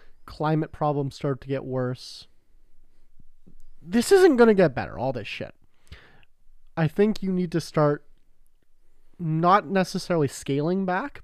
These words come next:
but just being more aware of where your manufacturers are. Because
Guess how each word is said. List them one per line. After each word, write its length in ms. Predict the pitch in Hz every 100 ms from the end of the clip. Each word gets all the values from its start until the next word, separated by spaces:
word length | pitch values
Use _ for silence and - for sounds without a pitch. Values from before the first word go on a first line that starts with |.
| -
but 140 | 160
just 400 | 135 147 - - - - _ _ -
being 260 | 175 196 196
more 280 | 156 156 156
aware 320 | 127 123 123
of 160 | 117 127
where 160 | 131
your 160 | 127 120
manufacturers 840 | 120 120 107 139 151 - 165 156
are. 300 | 160 165 202 - - - - - - - - - - - - - - -
Because 380 | 156 160 127